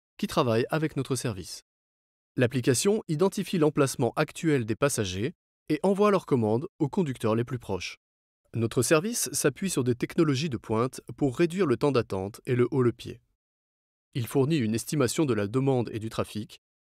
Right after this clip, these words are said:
affiche un itinéraire idéal en utilisant l'application de navigation intégrée et offre également un algorithme intelligent pour la distribution des commandes.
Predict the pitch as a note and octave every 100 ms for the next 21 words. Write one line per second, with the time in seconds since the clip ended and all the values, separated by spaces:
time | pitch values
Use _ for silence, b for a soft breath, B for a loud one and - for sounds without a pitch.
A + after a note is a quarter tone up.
0 | _ - C#3+ F3 D3 A#2+ A#2+ C#3 C3+ A#2+
1 | A2 D#3+ D3+ D3 B2+ G#2+ - G#2 C3 -
2 | D#3+ D3 C3 A2+ A2+ C#3+ C#3+ - C3 A2
3 | G2 G#2+ C3 C3+ B2 - A2+ C3 A2+ F#2
4 | F#2 - _ _ _ _ B2+ D3 - D#3
5 | C#3+ C3 A2 G2 A#2+ C3+ B2 G#2 - -
6 | C3+ D#3 C3+ G#2+ F#2+ - _ _ G#2 F#2+
7 | F#2+ C#3+ - B2 A2+ G#2+ G#2 A2 F#2 D#2
8 | -